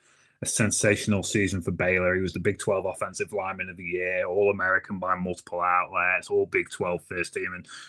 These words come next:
and we know that those accolades, when it comes to scouting, don't mean a, a deal, but it gives you a, a sense of expect-,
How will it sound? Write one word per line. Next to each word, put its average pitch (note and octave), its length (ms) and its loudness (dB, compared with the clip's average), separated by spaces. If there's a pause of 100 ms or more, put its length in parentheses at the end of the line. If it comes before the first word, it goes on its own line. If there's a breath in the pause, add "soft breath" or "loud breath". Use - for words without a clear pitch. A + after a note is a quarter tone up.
(140)
and B2+ 100 10
we B2+ 80 10
know G2+ 280 6
that G2 120 0
those F#2 220 0
accolades, F#2 840 0
when G2 160 2
it - 80 -8
comes F#2 260 -4
to - 80 -8
scouting, G2+ 540 0
don't G2 220 -4
mean F#2+ 240 -2
a, F2 260 -2
a F#2+ 60 -4
deal, F#2+ 300 4
but F2 140 -2 (600 soft breath)
it G2 160 -4
gives A2 240 6
you G#2 160 6
a, F2+ 240 4 (340)
a F#2+ 120 -6
sense G#2+ 280 0
of F#2+ 100 -4
expect-, - 520 -6